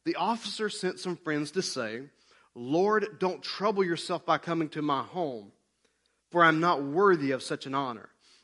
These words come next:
"I'm not even worthy to come and meet you. Just say the word from where you are, and my servant will be healed." Watch this very carefully. "I know this will happen because I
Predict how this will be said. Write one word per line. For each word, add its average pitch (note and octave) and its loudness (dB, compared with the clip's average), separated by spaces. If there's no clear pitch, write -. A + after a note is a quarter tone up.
"I'm F3+ 8
not G3 8
even F#3 6
worthy G3+ 6
to E3 2
come F3+ 0
and E3 0
meet F#3+ 0
you. C3 -8
Just F#3+ 0
say A3+ 4
the F#3 4
word G#3 4
from G3 -2
where G3 4
you G3+ 0
are, C#3+ 4
and C#3+ -2
my D3 2
servant D#3+ -2
will C#3+ -2
be C3 -4
healed." B2+ -6
Watch C3+ 2
this F3+ 0
very D#3+ 0
carefully. A#2+ -6
"I D#3+ 8
know F3+ 4
this C3 -6
will C#3 -4
happen C3+ -4
because D3 -2
I G3+ 2